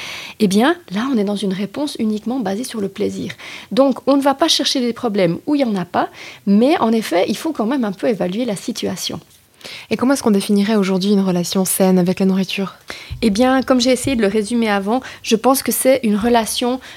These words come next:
Speaker 1: qui est dans la joie, qui est dans le plaisir, qui est dans la recherche de bons produits,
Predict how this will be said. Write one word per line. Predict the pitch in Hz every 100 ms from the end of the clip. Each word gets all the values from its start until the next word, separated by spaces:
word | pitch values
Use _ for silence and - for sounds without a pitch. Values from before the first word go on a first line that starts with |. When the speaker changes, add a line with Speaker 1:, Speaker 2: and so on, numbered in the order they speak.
| -
Speaker 1:
qui | 254 254
est | 247 -
dans | 196 208
la | 202
joie, | 185 190 196 330 - -
qui | - 233
est | 202
dans | 196
le |
plaisir, | 190 220 202 196 226 339 226 180 - - - -
qui | -
est | 262
dans | 247
la | 214
recherche | 190 269 - 254 226
de | 196
bons | 190 254
produits, | 254 - 214 214